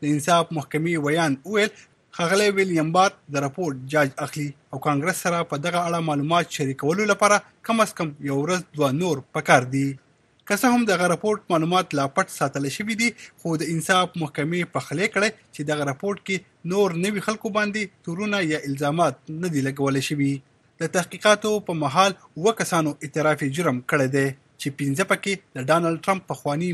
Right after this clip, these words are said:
مرستیالان دي او پنځو ته پکې د قید سزاګانې اورولې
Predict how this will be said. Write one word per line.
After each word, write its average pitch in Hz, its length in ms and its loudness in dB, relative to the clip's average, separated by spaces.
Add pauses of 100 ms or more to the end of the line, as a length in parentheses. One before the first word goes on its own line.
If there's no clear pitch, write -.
مرستیالان 147 880 2
دي 135 100 0 (420)
او 151 180 -8
پنځو 170 340 0
ته - 80 -8
پکې - 520 -10
د - 140 -12
قید 175 300 -2
سزاګانې 147 540 0 (100)
اورولې 143 380 -2